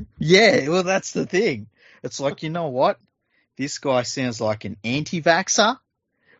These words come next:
Speaker 2: but he thinks you should be vaccinated, the bastard. He just confused everyone.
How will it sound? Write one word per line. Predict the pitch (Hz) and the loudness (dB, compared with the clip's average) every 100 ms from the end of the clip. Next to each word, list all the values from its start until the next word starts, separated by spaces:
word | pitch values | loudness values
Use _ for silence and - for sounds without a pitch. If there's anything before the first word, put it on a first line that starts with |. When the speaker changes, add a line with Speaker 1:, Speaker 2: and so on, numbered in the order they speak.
| _ | _
Speaker 2:
but | 139 | 2
he | 139 | 2
thinks | 139 - 131 - | 0 -4 -4 -2
you | 117 | -4
should | 127 110 | -4 -4
be | 123 | -4
vaccinated, | 104 104 117 - 127 101 104 104 | -4 -4 -2 -2 0 0 -2 -4
the | 107 | -2
bastard. | 110 104 107 - 123 101 - _ | 0 2 0 -2 -2 -2 -6 _
He | 196 | 2
just | 233 - | 4 2
confused | 180 - 147 180 - | 0 0 0 2 4
everyone. | 147 123 101 92 | 2 0 -6 -8